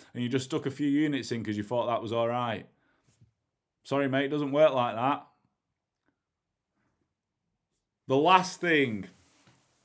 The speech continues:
the last thing is a big thing. And throughout my day, this pops into my head at least three times.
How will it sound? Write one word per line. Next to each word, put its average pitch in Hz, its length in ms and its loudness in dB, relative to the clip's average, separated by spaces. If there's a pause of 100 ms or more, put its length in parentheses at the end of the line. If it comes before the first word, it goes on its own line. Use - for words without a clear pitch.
(1120)
the 131 180 2
last 170 560 6
thing 139 460 2 (1120)
is 127 140 -2
a 143 60 2
big 135 260 0
thing. 101 460 -4 (1500)
And 127 180 -4
throughout 160 640 4
my 180 240 4
day, 107 640 -2 (1040)
this 151 280 0
pops - 400 -4
into 135 280 -2
my 120 240 0
head 95 420 -4 (340)
at 113 160 -4
least 131 440 0
three 139 300 0
times. 104 580 -4